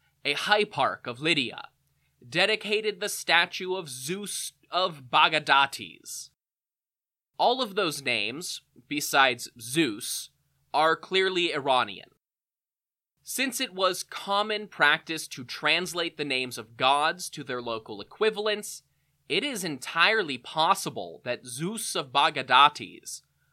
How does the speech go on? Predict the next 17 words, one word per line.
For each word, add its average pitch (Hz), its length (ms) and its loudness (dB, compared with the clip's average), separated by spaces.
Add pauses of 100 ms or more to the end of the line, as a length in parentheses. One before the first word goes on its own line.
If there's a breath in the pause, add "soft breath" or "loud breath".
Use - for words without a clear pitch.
(100)
was 143 220 -4
a 151 140 2
local 220 480 -4
cult - 480 -4
name 113 400 -6
for 127 420 -4
Ahura 120 340 -4
Mazda. 143 600 2 (1120)
It 240 180 -2
may 208 220 6
also 156 420 2
just 135 360 -2
have 127 180 -6
been 127 200 -2
a 117 140 -12
local 131 340 -4
variant 117 520 -4